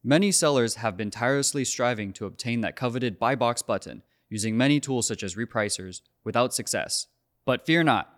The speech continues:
we have some very important information that might just help turn things around for you. Based on actual questions and statements we received from our users, we will debunk common beliefs about the buy box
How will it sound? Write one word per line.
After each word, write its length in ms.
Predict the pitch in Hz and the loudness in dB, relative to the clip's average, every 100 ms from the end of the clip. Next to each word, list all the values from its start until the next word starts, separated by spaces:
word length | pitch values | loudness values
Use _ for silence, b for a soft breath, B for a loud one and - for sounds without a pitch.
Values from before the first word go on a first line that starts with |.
| _ _ _ | _ _ _
we 100 | 131 | 0
have 160 | 165 160 | 2 2
some 180 | 120 107 | 0 2
very 280 | 127 170 | 2 2
important 480 | 131 123 143 135 127 | 0 -2 -2 -4 -4
information 640 | 123 113 120 123 - 95 | -6 -2 -2 -2 -4 -6
that 180 | 95 101 | -4 -2
might 260 | 110 127 131 | 0 0 0
just 240 | 123 - | -4 -4
help 340 | - 117 - - | -4 -4 -6 -8
turn 300 | - 151 151 | -2 0 2
things 240 | 143 135 | 2 2
around 300 | 113 110 98 | 2 0 -2
for 100 | - | -10
you. 220 | 58 - - _ _ _ | -18 -18 -20 _ _ _
Based 220 | 160 190 143 | 4 6 6
on 160 | 117 | 2
actual 400 | - 123 - 123 | 0 -2 -2 -2
questions 460 | - 143 147 180 156 | 0 0 0 -2 -2
and 180 | - 117 | -2 0
statements 420 | - 139 110 98 | 2 2 0 -4
we 60 | 104 | -6
received 500 | 101 101 127 123 - | -6 -4 -2 -2 -4
from 200 | 117 107 | -4 -2
our 100 | 104 | 0
users, 460 | 120 104 98 95 _ - | -2 -2 -4 -8 _ 0
we 120 | 160 | 2
will 160 | 170 | 4
debunk 540 | 117 123 120 131 139 - | 2 -2 -2 -2 -4 -6
common 340 | - 143 170 | -4 0 0
beliefs 340 | 131 127 127 - | 0 0 0 -2
about 280 | 104 104 | -2 -4
the 60 | 104 | -2
buy 180 | 107 110 | -2 -2
box 280 | 95 - | -4 -6